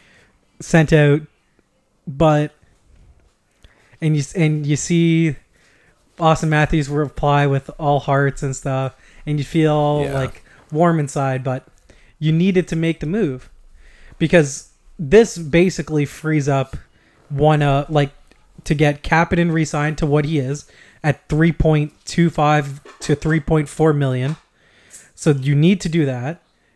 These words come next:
Speaker 1: And then, uh, signing Johnson's gonna be a similar
Speaker 2: Yeah.
Speaker 1: contract. So you're basically trading one year of Marleau for three <laughs> years
Speaker 2: Yeah.
Speaker 1: of
Speaker 2: Three plus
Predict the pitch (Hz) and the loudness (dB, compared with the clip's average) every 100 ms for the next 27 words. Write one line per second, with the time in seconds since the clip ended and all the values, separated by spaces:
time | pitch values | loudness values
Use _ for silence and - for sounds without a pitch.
0 | _ _ 151 147 147 143 139 139 143 151 | _ _ -2 0 2 0 2 0 -2 -6
1 | - - 143 139 143 143 - - 170 170 | -10 -2 0 2 0 -4 -8 0 2 2
2 | 139 156 196 - 143 - 151 143 131 - | 0 0 0 -2 -4 -2 0 0 2 2
3 | 180 160 143 147 135 143 139 143 139 - | 2 2 0 -2 -2 -2 -2 -6 -6 -10
4 | - - - - 190 175 143 208 - 202 | -20 -20 -20 0 4 4 6 4 2 0
5 | 190 175 - 170 160 151 143 160 202 208 | 2 0 2 2 2 0 2 2 4 6
6 | 175 147 156 170 151 131 127 - - _ | 4 4 4 4 4 0 -4 -10 -20 _
7 | - 180 156 - - 175 196 196 175 190 | -2 2 2 2 2 2 4 4 4 4
8 | 175 156 160 - 113 82 - - - 160 | 4 2 -2 -4 -4 -4 -8 -14 0 4
9 | 147 143 135 131 - 147 131 127 107 - | 4 2 -4 -8 -2 0 2 0 0 -2